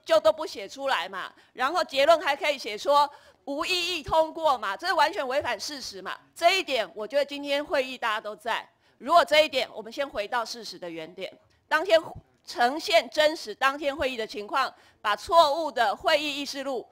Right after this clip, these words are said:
完全更正回来，这是踏出第一步。我觉得这一点很重要，要不要这一点先有共识嘛？这一点其实是外界质疑最大的一点，而且这一点是最严重的，让我们立法院的公务人员可能会背上，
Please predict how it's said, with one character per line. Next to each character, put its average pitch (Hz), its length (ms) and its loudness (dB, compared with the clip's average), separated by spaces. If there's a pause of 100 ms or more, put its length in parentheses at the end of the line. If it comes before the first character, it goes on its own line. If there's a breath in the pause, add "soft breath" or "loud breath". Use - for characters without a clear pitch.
(180 soft breath)
完 226 200 -2
全 233 200 -8
更 247 180 -6
正 233 180 -8
回 190 160 -8
来， 160 120 -8
这 262 120 -10
是 254 120 -12
踏 220 180 -4
出 208 160 -10
第 190 180 -14
一 185 60 -14
步。 185 220 -16 (440)
我 226 140 -8
觉 311 100 0
得 320 60 6
这 302 140 2
一 302 40 2
点 220 140 -6
很 175 160 -16
重 220 180 -10
要， 202 140 -8
要 285 100 -6
不 302 60 -8
要 294 80 -4
这 285 140 -6
一 277 40 -4
点 214 140 -14
先 247 120 -14
有 208 120 -8
共 202 240 -14
识 208 220 -18
嘛？ - 160 -20
这 330 160 2
一 370 40 0
点 277 160 -2
其 302 120 -10
实 285 100 -6
是 294 140 -10
外 277 200 6
界 262 160 -4
质 214 300 -12
疑 202 100 -14
最 208 220 -10
大 190 220 -6
的 165 100 -10
一 170 80 -12
点， 175 200 -10 (220 soft breath)
而 302 160 2
且 277 300 0 (180 soft breath)
这 320 180 2
一 - 20 -6
点 262 180 -4
是 277 100 -12
最 262 220 0
严 208 200 -6
重 226 220 -2
的， 175 140 -6 (200 soft breath)
让 311 260 4
我 214 100 0
们 202 240 -6
立 277 140 -8
法 190 180 0
院 254 160 -2
的 220 80 -6
公 247 220 -2
务 220 40 -6
人 190 200 -6
员 175 240 -8 (440)
可 202 100 -10
能 208 80 -4
会 285 120 -4
背 262 260 -2
上， 240 280 -2